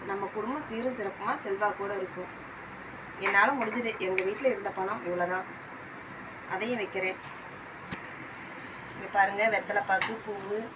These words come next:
மஞ்சள், குங்குமம். நம்ம ஏதாவது புதுசா தங்கம் எடுத்தாலும் இந்த மாதிரி வச்சு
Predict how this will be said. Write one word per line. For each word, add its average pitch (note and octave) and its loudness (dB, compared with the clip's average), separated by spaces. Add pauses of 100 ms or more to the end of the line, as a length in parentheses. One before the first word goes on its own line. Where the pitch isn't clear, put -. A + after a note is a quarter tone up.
மஞ்சள், G3+ -4
குங்குமம். G3 -2 (2250)
நம்ம A#3 2
ஏதாவது C4+ 4 (120)
புதுசா B3+ 0 (100)
தங்கம் A#3 2
எடுத்தாலும் A3+ 2 (400)
இந்த G#3+ 0
மாதிரி A#3 4
வச்சு F4 -2